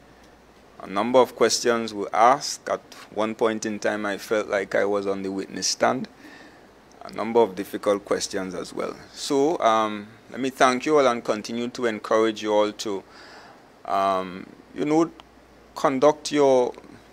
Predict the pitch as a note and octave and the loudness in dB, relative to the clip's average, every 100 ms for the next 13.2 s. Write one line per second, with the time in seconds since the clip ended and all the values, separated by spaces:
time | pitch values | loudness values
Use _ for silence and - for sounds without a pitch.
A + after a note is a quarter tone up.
0 | - - - B2+ B2+ B2+ C#3 - - - | -20 -20 -2 0 0 0 -2 0 -2 -6
1 | - - - - - - - - G#2+ G#2+ | -12 -20 -20 -20 -20 -20 -8 0 0 0
2 | G#2 - - G2+ - B2+ - B2 A#2+ B2 | -4 -6 -8 -10 -2 0 2 2 0 2
3 | A#2+ A2+ G#2+ G2+ - A2 - A#2 A2 G#2+ | 2 4 0 -4 -4 -4 -4 -8 -4 0
4 | G#2 F#2+ F#2+ G2+ G#2+ G2 - G2 - - | 0 0 -2 0 2 2 0 -4 -4 -4
5 | G#2 G2+ G2+ - - G2+ G#2+ B2+ D3 - | -4 -6 -16 -20 -12 -4 -2 -2 -4 -10
6 | F2 F2 F2 - - - - - - - | -10 -10 -14 -20 -20 -20 -20 -20 -20 -20
7 | - - - A#2 G#2+ G#2+ - - - - | -18 -16 0 4 4 2 -4 -10 -16 -18
8 | - F#2+ G#2 A2 A#2+ B2 A#2 A2+ G#2+ - | -12 0 6 8 8 4 0 -2 -4 -4
9 | A2+ G#2 B2 G#2+ G2 F#2+ - A#2 G#2+ G#2 | -4 -4 -4 0 2 0 -4 -4 -4 -2
10 | A2 G#2 G#2 A#2 - - - - - - | -4 -4 -8 -16 -20 -20 -20 -20 -20 -20
11 | - F#2+ B2 D3 B2+ - - - - - | -14 -2 0 2 0 -4 -6 -6 -12 -12
12 | - G2 A2 A2 A2+ A2 G#2+ - G2+ F#2+ | -10 -6 -4 0 2 4 2 0 -6 -4
13 | - - | -4 -6